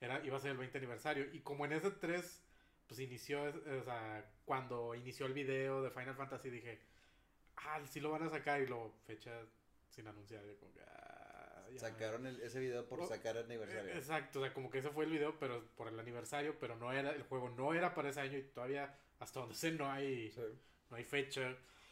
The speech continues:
Speaker 1: Entonces, bueno, en ese seguimos esperando, digo, y luego
Speaker 2: <laughs>
Speaker 1: aparte anunciaron de que es por episodios.
Speaker 3: Ah,
Speaker 2: Ah, sí,
Speaker 3: cierto, y que le
Speaker 2: cierto.
Speaker 3: cambian el, el, el modo de...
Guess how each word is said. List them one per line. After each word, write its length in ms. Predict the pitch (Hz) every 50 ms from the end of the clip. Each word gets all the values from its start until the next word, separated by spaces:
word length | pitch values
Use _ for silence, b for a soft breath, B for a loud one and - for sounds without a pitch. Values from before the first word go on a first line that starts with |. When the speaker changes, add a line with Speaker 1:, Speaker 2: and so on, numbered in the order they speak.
| b b b
Speaker 1:
Entonces, 1080 | - 143 151 147 143 - 156 156 151 147 139 151 160 160 160 160 151 151 - - - - - - - - - - - -
bueno, 260 | 147 139 127 113 107 120
en 120 | 135 127 143
ese 240 | 156 151 160 170 160
seguimos 420 | 165 156 139 143 147 156 165 160
esperando, 460 | 151 - - 135 135 143 156 160 165 156
digo, 220 | 156 165 160 147 135
y 40 | 123
luego 280 | 131 135 139 151 156 147
Speaker 2:
<laughs> 0 |
Speaker 1:
aparte 340 | - - 135 135 135 -
anunciaron 420 | 139 131 123 117 127 127 131 139 131
de 100 | 123 113
que 80 | -
es 80 | 113 -
por 160 | - - 135 123
episodios. 960 | - - 110 101 - 123 117 123 131 131 127 127 127 123 123 123 123 120 117 b b b b -
Speaker 3:
Ah, 400 | - - 196 196 202 208 208 208
Speaker 2:
Ah, 40 | 202
sí, 220 | 196 - - 196 190
Speaker 3:
cierto, 160 | 175 165 - 117 113
y 120 | 160 160 160
que 100 | 160 175
le 80 | 156 151
Speaker 2:
cierto. 100 | 131 151 160 165
Speaker 3:
cambian 140 | 170 175 147
el, 180 | 143 147 147 139
el, 180 | 139 135 139 143
el 120 | 147 143 143
modo 380 | 147 147 147 147 160 165 165
de... 420 | 160 147 135 127 123 117 110 b